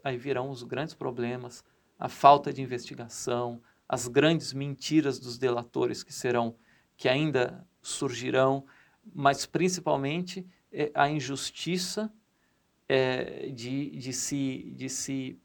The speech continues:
premiar aquelas pessoas, é, que, que saíram sem punição porque cometeram o delito, muitas vezes trouxeram e convidaram os demais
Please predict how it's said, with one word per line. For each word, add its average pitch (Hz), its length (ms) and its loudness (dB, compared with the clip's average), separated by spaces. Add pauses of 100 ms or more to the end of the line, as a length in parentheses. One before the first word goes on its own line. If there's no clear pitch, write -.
(500)
premiar 165 680 6 (380)
aquelas - 420 -4
pessoas, - 800 0 (440)
é, 131 260 -2
que, 131 800 -12
que - 140 -20
saíram 147 540 4
sem 151 300 -4
punição 143 720 -6
porque - 240 -14
cometeram 151 840 0
o - 20 -6
delito, 143 580 -8 (360)
muitas 160 500 4
vezes 135 480 4 (520)
trouxeram 180 760 10
e 151 60 0
convidaram 151 1080 8
os 123 160 -6
demais 147 640 0